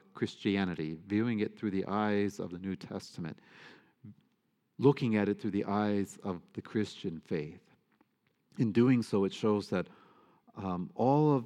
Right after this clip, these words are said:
the history that we'll be walking through during the Advent season was pointing and leading towards the Messiah,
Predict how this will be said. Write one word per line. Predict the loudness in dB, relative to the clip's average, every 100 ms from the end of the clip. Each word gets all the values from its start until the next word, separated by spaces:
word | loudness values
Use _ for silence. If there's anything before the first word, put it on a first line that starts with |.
| -2
the | -2
history | 2 0 0 -2 -6 -6 _ -4
that | -2
we'll | 0 -2
be | -2 -4 -8 -16
walking | -4 0 0 0 -4
through | -4 -2 2 2
during | 2 0
the | 0
Advent | -2 -2 -4
season | -2 -2 -2 -6 -6
was | -8
pointing | -6 0 2 2
and | 0 0
leading | -2 -2
towards | -6 -2 0 0 -2 -8 -18 -10
the | -8
Messiah, | -6 -6 0 2 2 -4